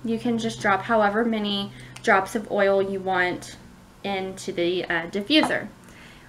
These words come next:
When you're first starting out, I would start with, like, maybe four drops, just so you get a feel for, um, diffusing and you don't know how strong it's gonna be. Different oils are different too.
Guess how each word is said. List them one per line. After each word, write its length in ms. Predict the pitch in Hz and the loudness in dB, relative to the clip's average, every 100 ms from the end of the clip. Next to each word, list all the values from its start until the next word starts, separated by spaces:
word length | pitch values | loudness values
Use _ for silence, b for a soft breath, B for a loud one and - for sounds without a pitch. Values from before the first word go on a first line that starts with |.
| - | -6
When 260 | 220 247 | 2 4
you're 100 | 277 | 6
first 280 | 302 302 294 | 6 6 4
starting 400 | - 285 262 254 | 4 4 4 2
out, 160 | 226 247 | 2 4
I 120 | 254 | 4
would 160 | 240 240 | 2 0
start 280 | - 202 | 2 2
with, 200 | 214 233 | 2 -2
like, 260 | - 247 233 | 0 0 0
maybe 360 | 240 220 208 220 | -2 0 -2 -2
four 480 | - 226 208 202 | -2 2 4 4
drops, 560 | 196 185 110 - - - 202 | 4 2 0 -4 -10 -16 -14
just 680 | 202 214 208 202 220 - | -2 2 6 4 2 -6
so 80 | - | -4
you 220 | 262 240 | -2 0
get 180 | 214 220 | 0 0
a 80 | 220 | 0
feel 520 | 220 - 208 202 202 208 - | -2 -4 -2 -2 -2 -6 -6
for, 580 | 196 196 190 185 190 190 B B B - | -2 0 0 0 -2 -6 B B B -6
um, 460 | 185 180 180 180 - | -4 -4 -6 -10 -4
diffusing 800 | 247 240 208 196 180 190 190 185 | -4 -2 -2 -2 -2 -6 -6 -8
and 160 | 185 185 | -6 -6
you 80 | |
don't 160 | 196 190 | -6 -4
know 120 | 196 | -6
how 720 | 190 202 185 185 180 175 180 - - | -6 -2 0 0 0 -2 -6 -10 -18
strong 540 | - - 349 339 320 | -18 2 6 8 8
it's 140 | 302 302 | 6 0
gonna 200 | 277 262 | -2 -2
be. 280 | 254 247 240 | -2 -2 -2
Different 400 | 233 254 254 233 | -4 -2 0 2
oils 260 | 220 220 | 2 0
are 80 | 220 | -2
different 400 | 208 202 208 196 | -4 -4 -6 -6
too. 420 | - 226 226 254 | -2 2 2 2